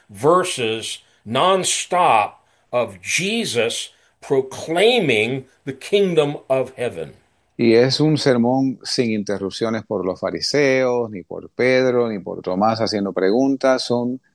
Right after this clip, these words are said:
Speaker 2: ciento once versos consecutivos de Jesús declarando estas palabras.
Speaker 1: Now, my purpose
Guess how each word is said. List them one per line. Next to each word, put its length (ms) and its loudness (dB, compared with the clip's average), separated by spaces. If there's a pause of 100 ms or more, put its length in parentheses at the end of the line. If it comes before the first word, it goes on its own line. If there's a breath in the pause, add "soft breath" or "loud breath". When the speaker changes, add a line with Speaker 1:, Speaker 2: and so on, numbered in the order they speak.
Speaker 2:
ciento 840 -2
once 580 -2
versos 640 -4
consecutivos 1080 2
de 180 0
Jesús 760 0
declarando 800 -2
estas 300 -8
palabras. 680 -2 (500)
Speaker 1:
Now, 360 2
my 260 -2
purpose 800 -4